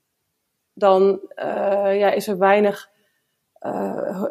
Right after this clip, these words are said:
hyperfocus in mijn hoofd nodig, omdat het ook wel een beetje automatische piloot is. En dan kan ik inderdaad gedachten op een rijtje krijgen en, en dingen verwerken. En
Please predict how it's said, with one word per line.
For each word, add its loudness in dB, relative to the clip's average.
hyperfocus 0
in 2
mijn 0
hoofd 4
nodig, 4
omdat 4
het -2
ook 2
wel 2
een 2
beetje 2
automatische -2
piloot 2
is. -2
En -2
dan 4
kan 0
ik -4
inderdaad 2
gedachten 0
op -10
een -4
rijtje -2
krijgen -2
en, -4
en -4
dingen -2
verwerken. 0
En -4